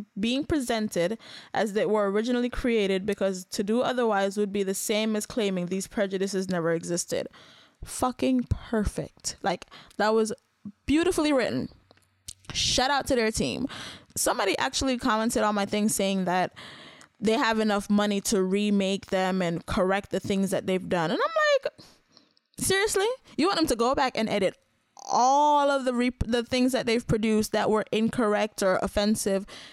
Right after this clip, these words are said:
Like, is it gonna tell the story the same way? Would these stories even still exist if they were rewritten to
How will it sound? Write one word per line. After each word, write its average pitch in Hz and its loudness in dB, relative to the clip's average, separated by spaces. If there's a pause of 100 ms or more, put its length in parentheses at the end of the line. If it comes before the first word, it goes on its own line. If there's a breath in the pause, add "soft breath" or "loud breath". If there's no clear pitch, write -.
(160 loud breath)
Like, 247 -2 (2250 loud breath)
is 330 0
it 302 0
gonna 311 2
tell 277 0
the 269 0
story 254 0
the 254 0
same 240 2
way? 247 0 (480 soft breath)
Would 233 6
these 269 2
stories 254 0
even 240 0
still 240 0
exist 214 0
if 214 0
they 208 2
were 202 4
rewritten 196 2
to 202 2